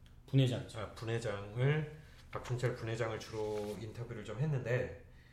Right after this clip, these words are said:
Speaker 2: 어, 이분이 이제 해고가 됐잖아요.
Speaker 1: 네.
Speaker 2: 예, 그 과정에서 좀 매우 석연치 않은 내용이 좀 있었다고.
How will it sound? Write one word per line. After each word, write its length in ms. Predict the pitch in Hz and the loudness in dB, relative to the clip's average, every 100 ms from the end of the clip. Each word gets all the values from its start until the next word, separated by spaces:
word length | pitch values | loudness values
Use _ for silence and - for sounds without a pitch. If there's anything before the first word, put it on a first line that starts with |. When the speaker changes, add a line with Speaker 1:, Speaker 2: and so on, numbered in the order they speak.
| - - - - | -20 -20 -20 -12
Speaker 2:
어, 320 | 110 107 110 | -8 -6 -2
이분이 640 | 127 143 170 185 185 180 147 | 0 0 2 4 6 6 4
이제 180 | 139 | 2
해고가 720 | 131 214 214 190 156 135 127 127 | 2 2 6 8 10 8 6 4
됐잖아요. 720 | 117 127 113 143 180 - - - | 0 0 4 4 4 0 -8 -4
Speaker 1:
네. 240 | 131 123 - - | 4 4 4 -2
Speaker 2:
예, 180 | 117 117 | -2 0
그 160 | 156 151 | -2 4
과정에서 560 | 139 165 214 202 180 | 6 6 8 6 6
좀 420 | 170 156 147 131 - | 4 2 2 -2 2
매우 200 | 131 139 | 4 4
석연치 420 | 135 214 226 208 | 4 4 4 2
않은 600 | 185 139 117 127 - 104 | 2 2 4 2 2 -4
내용이 300 | 120 120 120 | 0 2 2
좀 160 | 120 110 | 0 -4
있었다고. 400 | 98 110 - | -6 -8 -8